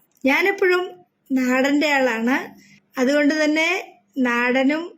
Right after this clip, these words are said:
പേർഷ്യനും തമ്മിലുള്ള വ്യത്യാസങ്ങൾ പറയാം, അത് കഴിഞ്ഞ് തീരുമാനിക്കാം. ഇവരുടെ ഏറ്റവും വലിയ പ്രത്യേകത അവരുടെ രോമക്കുപ്പായമാണ്. അതിമനോഹരമാണ്, നല്ല നീളമുണ്ട്. പല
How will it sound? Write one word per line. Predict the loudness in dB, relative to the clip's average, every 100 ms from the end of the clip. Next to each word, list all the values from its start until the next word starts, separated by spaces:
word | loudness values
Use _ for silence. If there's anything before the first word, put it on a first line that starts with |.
| _
പേർഷ്യനും | 0 2 0 -2 -2 0
തമ്മിലുള്ള | 2 2 2 2 0 -2 -8 -4
വ്യത്യാസങ്ങൾ | -4 0 0 0 0 -2 0
പറയാം, | 0 0 -2 -4 -8 _ _ _ -8
അത് | -2 0
കഴിഞ്ഞ് | 0 0 -2 -2 -2
തീരുമാനിക്കാം. | 0 2 2 0 -4 -8 -14
ഇവരുടെ | -8 -2 0 -2 -6 -14 _ _ _ _ _ _ _ _ _ _ _ -4 -2
ഏറ്റവും | -2 0 0 -2 -4 -4
വലിയ | -2 0 0 -4 -4
പ്രത്യേകത | -4 -2 0 0 0 0 -2 -6 -16 _ -6 -2
അവരുടെ | 0 0 0 -2 -4 -14 _ _ -2 0
രോമക്കുപ്പായമാണ്. | 2 0 -2 -4 -2 -2 0 0 -2 -6 -12 _ -10 -4
അതിമനോഹരമാണ്, | 0 2 2 2 2 0 0 0 2 0 -2 -10 _ _
നല്ല | -2 0 2 4
നീളമുണ്ട്. | 2 2 2 4 2 0 -4 -10 _ -4
പല | -2